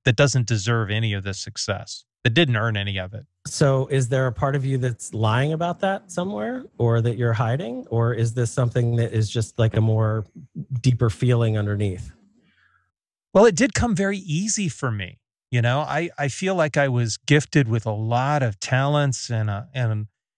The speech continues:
Speaker 1: and a lot of, uh, privilege to begin with. And, and I,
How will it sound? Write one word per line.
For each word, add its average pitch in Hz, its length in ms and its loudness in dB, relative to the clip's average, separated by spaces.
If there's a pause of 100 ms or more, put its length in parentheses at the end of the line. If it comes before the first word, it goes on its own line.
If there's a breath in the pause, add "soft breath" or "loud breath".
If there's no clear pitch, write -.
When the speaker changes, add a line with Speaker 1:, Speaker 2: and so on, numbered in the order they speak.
(140)
Speaker 1:
and 120 260 2 (100)
a 131 60 2
lot 123 380 2
of, 107 340 -2
uh, 107 280 -4 (280)
privilege 160 580 2
to 135 80 -2
begin 139 460 2
with. 104 320 -4 (500)
And, 123 500 0 (180)
and 135 120 4
I, 139 140 2